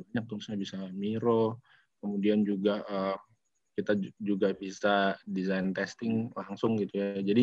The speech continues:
nggak, nggak, nggak cuman interview dan bertanya. Nah, setuju sama beliau sih, mungkin akan lebih berkembang tools.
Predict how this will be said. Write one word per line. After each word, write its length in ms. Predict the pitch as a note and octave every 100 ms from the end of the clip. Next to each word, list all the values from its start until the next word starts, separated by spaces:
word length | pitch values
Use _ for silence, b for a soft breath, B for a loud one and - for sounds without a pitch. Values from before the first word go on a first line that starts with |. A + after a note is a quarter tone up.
| B2
nggak, 160 | A2 - -
nggak, 240 | G2+ F#2+ - b b b _ G#2+
nggak 140 | G#2+ - _ -
cuman 320 | A2 A2 G#2
interview 480 | G2+ G2+ - A#2 A#2
dan 160 | G2+ F#2+
bertanya. 440 | F#2+ _ _ - - _ _ _ _ _
Nah, 160 | - F#2
setuju 320 | - A2 A#2
sama 80 | A#2
beliau 240 | G#2 G#2+ _ _
sih, 160 | - -
mungkin 320 | - A2 A2
akan 160 | G2+
lebih 160 | G2 F#2+ E2+
berkembang 400 | - F#2+ F2+ F2+
tools. 320 | G2+ F2+